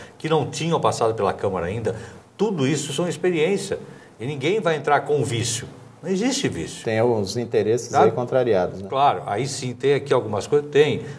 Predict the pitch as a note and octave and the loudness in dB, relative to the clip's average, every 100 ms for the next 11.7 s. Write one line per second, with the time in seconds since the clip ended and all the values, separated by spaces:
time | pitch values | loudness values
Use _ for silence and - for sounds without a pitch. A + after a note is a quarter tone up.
0 | - F#3 D3 - - - - - - - | -6 0 0 -2 -8 -12 -18 -20 -20 -14
1 | G2 - B2+ F3 G3+ A3 B3 A#3 B3+ C#4 | -10 -2 0 0 -2 -2 -4 -2 0 0
2 | C4+ - - - - - - - - B2 | -2 -6 -8 -16 -18 -20 -20 -20 -8 2
3 | F3+ B2 - - - - - - - - | 2 2 -8 -14 -18 -20 -20 -20 -20 -20
4 | - C#3+ D#3 D3 G3+ G#3 G#3 F#3 C3+ A#2+ | -2 2 2 2 0 0 0 2 4 2
5 | B2+ C3+ C#3+ C#3+ C#3 E3 F3 F3+ D#3 - | 0 0 2 2 4 2 2 0 0 2
6 | E3 - F3 E3 G2 - - - - - | 0 2 2 2 -2 -8 -14 -16 -4 0
7 | F#3 D3+ F#3+ F3 F3 D#3+ F3 F3+ D#3 D3+ | 0 2 2 2 -2 0 2 2 2 2
8 | F3 D#3+ D#3+ E3 C#3 E3+ E3 D#3+ D#3+ D#3 | 2 2 0 2 2 4 2 2 2 2
9 | C#3+ C#3+ D#3+ F3 E3+ - - - - - | -2 -4 2 4 2 0 -4 -8 -14 -6
10 | D#3 D#3 E3 E3 D#3+ D#3 D3+ D#3 D3 C3+ | 0 2 2 2 2 2 2 0 0 -4
11 | - F#3 D3 D#3+ D#3 D3 | 0 0 4 4 4 0